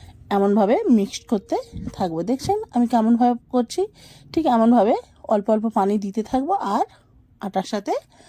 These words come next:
মাখাতে থাকবো। এমনভাবে কন্টিনিউ অল্প অল্প দিয়ে, দিতে থাকবো আর মাখাতে থাকবো। দেখুন, এখানে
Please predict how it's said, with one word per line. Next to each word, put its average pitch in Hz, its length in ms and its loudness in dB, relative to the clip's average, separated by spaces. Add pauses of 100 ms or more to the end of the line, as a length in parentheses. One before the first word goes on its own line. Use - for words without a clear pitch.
(240)
মাখাতে 190 440 0 (280)
থাকবো। 165 380 -4 (680)
এমনভাবে 311 460 4 (580)
কন্টিনিউ 254 420 6
অল্প 220 180 2
অল্প 226 220 0
দিয়ে, 208 280 0
দিতে 208 300 -4
থাকবো 240 260 0
আর 294 300 0
মাখাতে 180 340 -4
থাকবো। 180 240 -2
দেখুন, 262 300 -2 (760)
এখানে 302 440 2